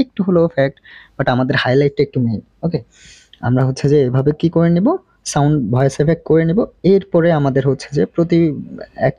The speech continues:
থেকে দুই মিনিটের মধ্যে যে কোনো একটা জায়গায় আমরা এসে কি করব,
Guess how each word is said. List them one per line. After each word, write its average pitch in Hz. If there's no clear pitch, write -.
থেকে 156
দুই 143
মিনিটের 143
মধ্যে 135
যে 147
কোনো 147
একটা 139
জায়গায় 135
আমরা 131
এসে 131
কি 143
করব, 180